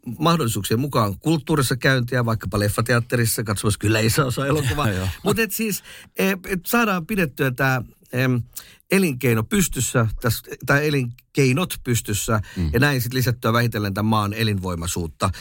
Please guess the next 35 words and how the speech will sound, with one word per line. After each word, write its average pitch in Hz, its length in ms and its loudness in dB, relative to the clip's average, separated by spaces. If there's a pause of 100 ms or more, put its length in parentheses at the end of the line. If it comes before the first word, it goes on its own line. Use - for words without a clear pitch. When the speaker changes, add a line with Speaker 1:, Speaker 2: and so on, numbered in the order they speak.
(220)
Speaker 1:
Koska 139 240 2
me 196 80 4
ollaan 143 220 2
hieno 147 300 -2
kansa, 120 420 -2
ja, 104 300 0
ja 107 100 -2
tota, 104 380 -2 (600)
m-, 120 40 -2 (140)
mulla 123 220 4
on, 117 140 -2 (760)
mä 120 240 2
oon 117 260 0
tosi 127 420 2
onnellinen, 107 420 2
että 98 160 -4
mä 101 40 0
saan 104 220 0
olla 95 140 -2
tällaisessa 101 440 0
työssä, 101 260 2
että 92 140 -6
mä - 20 0
saan 101 300 2 (460)
Novan 127 260 4
kuuntelijoihin 131 600 0 (340)
törmätä 120 420 2
myös 120 280 2
tuolla 110 380 0
keikoilla 101 380 0
ja 101 40 2
muualla, 101 300 0
niin, 92 260 -4
niin 98 140 -2
tota, 101 360 0